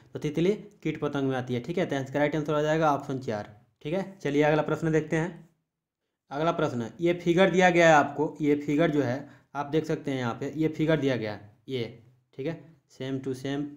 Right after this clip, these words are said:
यही फिगर बिना घुमाए हुए किसी फिगर में मिलना चाहिए, ठीक है। ऑप्शन दिया है उसी में देखना है।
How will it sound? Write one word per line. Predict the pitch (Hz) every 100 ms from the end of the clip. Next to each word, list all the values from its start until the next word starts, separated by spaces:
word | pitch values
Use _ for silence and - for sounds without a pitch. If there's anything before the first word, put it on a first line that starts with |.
| -
यही | 131 127 143
फिगर | 135 117 120 123 - _ _
बिना | 135 151 143
घुमाए | 120 135 135 123
हुए | 104 98 98 - _ -
किसी | 131 143
फिगर | - 131 139
में | 127
मिलना | 123 120 120
चाहिए, | 117 98 92 95 - _
ठीक | 147
है। | 170 131 - _ -
ऑप्शन | 127 143 139
दिया | 147 143
है | 160
उसी | 143
में | 131 123
देखना | 120 120
है। | 107